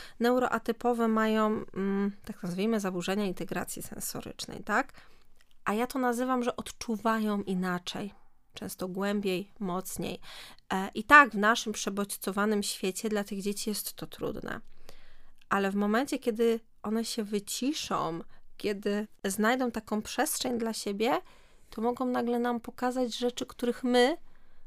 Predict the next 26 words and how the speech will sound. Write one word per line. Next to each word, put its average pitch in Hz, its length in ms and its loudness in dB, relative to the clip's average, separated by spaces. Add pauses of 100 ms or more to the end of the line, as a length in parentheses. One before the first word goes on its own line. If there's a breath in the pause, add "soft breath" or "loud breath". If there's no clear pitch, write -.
(140)
e, 214 240 -4
po 226 120 -6
prostu 240 320 -4
nie 247 140 -2
dostrzegamy. 220 880 0 (100)
Kolory, 226 680 2
których - 400 -8
my 214 120 0
nie 214 160 0
widzimy. 196 640 -4 (540 loud breath)
Dźwięki, 233 880 4
które 233 520 0 (320)
dla 226 260 2
nas 247 200 0
w 240 80 -4
ogóle 240 200 0
nie 240 120 2
istnieją. 233 680 0 (640 loud breath)
Więc 214 640 0 (160)
szukajmy 254 840 2
po 233 140 -6
prostu 226 800 0 (380)
tego 214 320 -8
piękna 220 560 0
ukrytego 196 880 -8 (100)
głęboko, 208 960 0